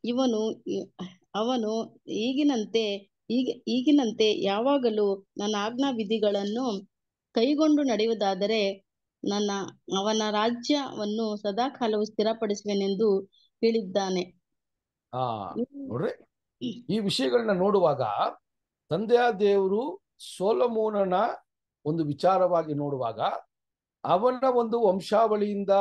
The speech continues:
Speaker 2: ಬರುವಂತ ರಾಜರು, ಅವರು ಸೊಲೊಮೋನನ ಒಂದು ರಾಜ್ಯಭಾರವನ್ನ ಕಂಟಿನ್ಯೂ ಮಾಡೋರು. ಎಂದೆಂದಿಗೂ ಸೊಲೊಮೋನನ, ಸೊಲೊಮೋನನ ಒಂದು ರಾಜ್ಯಭಾರವನ್ನು, ರಾಜ್ಯವು ಇರೋದು ಅಂತ ಹೇಳಿ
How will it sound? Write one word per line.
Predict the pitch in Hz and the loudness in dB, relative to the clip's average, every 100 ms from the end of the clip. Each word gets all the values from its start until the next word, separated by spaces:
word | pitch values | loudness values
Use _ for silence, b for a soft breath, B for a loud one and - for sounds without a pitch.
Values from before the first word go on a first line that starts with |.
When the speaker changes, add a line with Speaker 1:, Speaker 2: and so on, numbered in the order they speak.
| 202 - | 2 0
Speaker 2:
ಬರುವಂತ | 165 175 175 160 | -2 -2 -4 0
ರಾಜರು, | 135 156 131 135 127 139 190 - _ _ _ _ _ _ - | 0 0 0 -2 -2 0 0 -2 _ _ _ _ _ _ -8
ಅವರು | 135 208 254 254 262 269 - _ _ _ _ _ _ _ _ | -2 2 4 4 4 0 -8 _ _ _ _ _ _ _ _
ಸೊಲೊಮೋನನ | - - 196 247 226 226 226 220 208 196 196 - _ | -20 0 2 2 0 -2 -4 -4 -2 0 -2 -6 _
ಒಂದು | 160 165 156 | -8 -4 -4
ರಾಜ್ಯಭಾರವನ್ನ | 139 160 160 180 175 170 165 160 151 190 - - _ _ - | 0 0 2 0 4 4 2 0 -2 -2 -4 -10 _ _ -10
ಕಂಟಿನ್ಯೂ | 160 180 233 214 202 | -8 -6 -2 0 2
ಮಾಡೋರು. | 160 139 123 123 220 - _ _ _ _ _ _ _ | 2 2 0 2 2 0 _ _ _ _ _ _ _
ಎಂದೆಂದಿಗೂ | 151 202 240 277 262 269 233 269 247 | 0 2 4 4 4 0 0 0 0
ಸೊಲೊಮೋನನ, | 196 208 233 214 220 220 214 202 196 - | 0 2 2 0 -4 -4 -4 -4 -4 -8
ಸೊಲೊಮೋನನ | 156 190 208 214 202 202 196 | -6 0 2 0 -2 -4 -2
ಒಂದು | 196 180 165 147 | 0 -2 0 0
ರಾಜ್ಯಭಾರವನ್ನು, | 151 170 165 170 165 160 156 156 | 0 0 -2 2 2 2 -2 -4
ರಾಜ್ಯವು | - 139 160 143 160 156 | -8 -8 -8 -6 -8 -6
ಇರೋದು | 143 175 190 180 165 | -2 2 2 2 0
ಅಂತ | 131 - | -2 -10
ಹೇಳಿ | 120 147 214 156 139 | -8 -6 -6 -8 -10